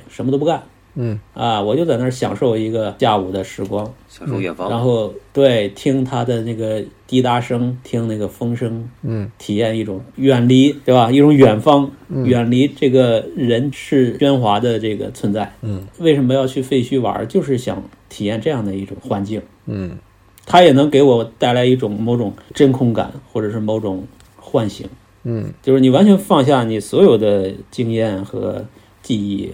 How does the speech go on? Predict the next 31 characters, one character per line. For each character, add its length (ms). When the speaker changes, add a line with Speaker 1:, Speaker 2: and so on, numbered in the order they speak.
Speaker 1:
和 220
日 140
常， 240
Speaker 2:
嗯。 160
Speaker 1:
然 100
后 160
你 80
在 140
这 100
儿 180
就 200
是 260
你 320
一 40
个 440
可 180
以 80
呼 200
吸 180
的 120
生 340
物， 220
在 220
一 140
个 200
没 180
有 140
人 240
的、 240
只 140
有， 340